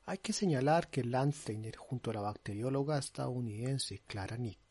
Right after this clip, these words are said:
tuvo éxito entre los años mil novecientos treinta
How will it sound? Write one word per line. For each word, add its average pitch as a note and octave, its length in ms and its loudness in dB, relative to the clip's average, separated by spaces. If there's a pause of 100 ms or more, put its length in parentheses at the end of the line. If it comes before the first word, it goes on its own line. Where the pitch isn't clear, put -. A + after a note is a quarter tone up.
(1120)
tuvo G3 280 -4
éxito - 440 -2
entre D3+ 260 -2
los A2+ 160 -6
años D3 240 4
mil C#3+ 220 2
novecientos D3 640 -2
treinta - 440 0